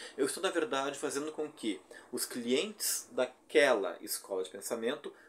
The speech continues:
venham ser atendidos pela minha escola de pensamento. Então, para começar, a gente pode pensar numa reserva de mercado. Quanto menos pessoas se tratarem com psicólogos, psicanalistas e, ah, ah,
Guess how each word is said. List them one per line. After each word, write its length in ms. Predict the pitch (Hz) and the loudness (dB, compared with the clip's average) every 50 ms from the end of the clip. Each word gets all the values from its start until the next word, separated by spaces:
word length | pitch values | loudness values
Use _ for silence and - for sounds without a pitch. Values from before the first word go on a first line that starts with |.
| - - | -14 0
venham 320 | 120 131 147 165 180 175 | 2 2 2 2 0 -6
ser 200 | - - 165 147 | -4 -2 0 0
atendidos 420 | 151 151 143 135 127 143 165 160 - | 0 -2 -4 -8 -10 -8 -10 -8 -6
pela 200 | - 156 151 147 | -4 -4 -4 -4
minha 400 | 143 151 175 214 226 214 190 147 | -4 -6 -6 -4 -4 -4 -6 -6
escola 420 | 139 - - - 113 104 95 95 | -8 -8 -6 -6 -4 -4 -4 -6
de 60 | 92 | -6
pensamento. 720 | - - 92 92 - - 87 85 82 - - - _ - - - _ - - - - - _ | -8 -12 -12 -12 -12 -14 -14 -16 -18 -18 -20 -20 _ -20 -20 -20 _ -20 -20 -20 -20 -20 _
Então, 180 | _ - 214 214 | _ 0 0 0
para 100 | 220 208 | 0 -2
começar, 380 | - - 214 202 196 196 202 190 | -4 -2 -2 -2 0 2 0 0
a 60 | 190 | 0
gente 200 | 190 175 - - | -2 -6 -8 -4
pode 240 | - 160 151 147 - | 0 0 0 0 0
pensar 500 | - 127 120 - - - 160 170 165 - - - - - - | -4 -8 -8 -6 -2 -2 -2 -2 -2 -6 -16 -20 -20 -10 -2
numa 140 | 156 156 151 | 0 0 0
reserva 300 | 156 151 151 156 156 156 | 2 2 2 2 2 2
de 100 | 147 147 | 0 -2
mercado. 460 | 160 165 - - 123 104 98 - - | -2 -4 -2 0 0 0 0 -2 -4
Quanto 260 | - 110 107 - 127 | -8 -10 -8 -8 -8
menos 400 | 123 127 135 147 160 175 185 185 | -6 -4 -2 0 0 -2 -4 -4
pessoas 360 | - - 160 - - 131 123 | -4 -4 -4 -2 -2 -4 -4
se 220 | - - - - - | -4 -6 -8 -8 -6
tratarem 540 | - 131 - - 120 104 98 92 85 82 - - - - - _ _ - | -6 -8 -6 -4 -4 -4 -2 -4 -6 -8 -12 -18 -20 -20 -20 _ _ 2
com 180 | - 120 110 | 4 4 4
psicólogos, 920 | - - - - 170 - - - 120 113 104 98 98 101 104 110 - - - _ _ _ _ | 2 -2 -6 -6 -6 -6 0 2 4 4 4 2 2 -2 -6 -8 -10 -10 -10 _ _ _ _
psicanalistas 920 | - - 123 - - 120 120 120 113 101 98 92 95 - - - - - - - - - - _ - | -6 -6 -4 -4 -4 -4 -2 -2 -4 -4 -6 -8 -10 -10 -8 -8 -8 -8 -10 -14 -20 -20 -18 _ 0
e, 280 | 131 123 117 110 - - _ - - | 2 2 2 0 -2 -8 _ -10 -6
ah, 220 | - 107 104 101 - - | -2 -2 0 -2 -2 0
ah, 260 | 107 104 101 98 | 2 2 2 2